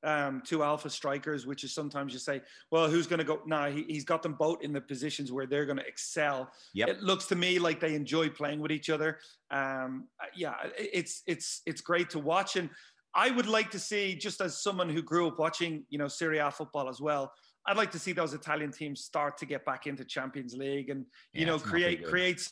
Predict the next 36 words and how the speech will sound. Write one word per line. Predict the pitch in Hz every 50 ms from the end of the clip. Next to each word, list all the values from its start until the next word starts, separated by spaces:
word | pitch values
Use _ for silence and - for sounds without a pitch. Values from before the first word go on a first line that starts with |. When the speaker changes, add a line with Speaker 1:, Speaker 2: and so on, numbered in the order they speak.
| _ -
Speaker 1:
some, | 180 170 160 160 - -
create | - 180 180 175 170
some | - 170 156
waves | 151 156 156 160 139 113
there | 151 147 143
as | 135 117 123
well. | 147 139 131
They | 139 139
haven't | 147 180 190 190 175 151
been | 165 151 120 -
good, | 175 175 160 143 135 - - _ _ - - - - - _ _ _ -
but | 165
I | 170 165
think | 160 185 185 165 - -
this | 180 170 - -
Inter | 190 180 - 170 160
Milan | 156 151 156 156 156 156 139
team, | - 160 156 160 156 143 143 _ _ - - - - _ -
you | 143
know, | 147 147 139 143 -
if | - 170 165
they | - 175 165
maybe | 175 175 156 156 151 151
add | 147 156 165 160
a | 151
Gini | 135 - 160 160 156 143
Wijnaldum, | 139 143 143 139 143 156 160 170 151
which | 143 135 - -
is, | 139 123 - - - _ -
you | - 143
know, | 139 135 135 135 127
something | - - 156 127 - 151 147
that | 143 135 -
they've | 139 139 135 -
talked | 151 147 147 147 - 156
about | 139 147 143 143 143